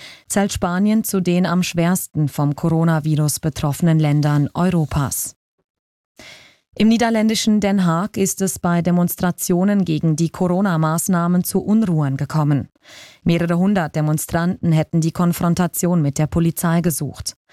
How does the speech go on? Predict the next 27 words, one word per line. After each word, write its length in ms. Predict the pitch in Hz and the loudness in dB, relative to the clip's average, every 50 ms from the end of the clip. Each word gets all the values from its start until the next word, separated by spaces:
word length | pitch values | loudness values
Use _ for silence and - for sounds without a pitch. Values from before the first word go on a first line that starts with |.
| - - - - - - _ | -20 -20 -20 -20 -20 -12 _
Von 140 | - 160 | -2 0
einigen 480 | 147 156 160 165 170 180 180 196 190 202 | 0 2 2 2 2 2 2 2 2 2
sei 240 | 180 180 156 151 151 | 0 0 0 0 2
man 180 | 151 147 151 | 2 2 2
mit 140 | 156 156 - | 0 0 -2
Steinen 440 | - - - 160 170 180 196 175 165 | -2 -2 -2 0 0 2 2 2 2
beworfen 520 | 143 156 151 160 165 175 - - 180 165 139 | 2 0 0 0 0 -2 -2 0 0 0 2
worden, 380 | 160 143 143 - - 147 139 | 0 0 -2 -2 -2 -2 0
teilt 240 | - 151 147 143 - | 2 0 0 0 0
die 60 | 156 | -2
Polizei 540 | - - 160 151 147 - - - 147 151 147 | -2 0 0 0 0 0 -2 0 0 0 0
auf 140 | 147 139 - | 0 -2 -2
Twitter 320 | - 170 156 - 165 151 | -2 -2 0 0 2 2
mit. 300 | 151 147 135 - - - - _ _ _ _ - - - - - _ - | 2 2 0 -2 -6 -12 -14 _ _ _ _ -20 -20 -20 -20 -20 _ -4
Sie 120 | - 170 | -2 0
setzte 380 | 147 165 165 - - - 180 165 | 0 0 -2 -4 -4 -2 -2 0
Wasserwerfer 720 | 165 180 - - 175 160 143 151 143 151 - - 180 156 | 0 -2 -2 -2 -2 0 0 0 0 0 0 -2 -4 -2
ein, 260 | 160 160 165 185 214 | 0 0 2 2 2
um 140 | 208 196 202 | 2 2 0
die 140 | 196 208 190 | 2 2 2
Menschenmenge 640 | 185 175 175 170 - - 160 156 151 156 160 156 127 | 2 2 2 0 0 0 0 2 2 2 2 2 0
auseinanderzutreiben, 1300 | 156 165 - 175 165 165 170 185 190 170 156 - - 165 - - 175 165 170 175 160 196 196 196 - - - - - - - _ - | 0 -2 0 0 0 2 2 2 0 0 -2 -2 -4 -6 -4 -2 -2 0 0 0 2 2 2 0 -2 -6 -12 -20 -20 -20 -20 _ -2
und 180 | 220 214 220 - | 0 0 2 2
nahm 240 | 220 202 202 208 202 | 0 0 2 2 2
mehrere 380 | 190 175 180 180 165 170 160 | 2 2 0 0 0 -2 -2
Personen 500 | - - 170 160 - 160 151 156 165 185 | 0 0 0 0 0 0 2 2 2 2
fest. 540 | 196 - - 170 165 151 - - - - | 0 0 -2 -2 -2 -2 -4 -8 -10 -14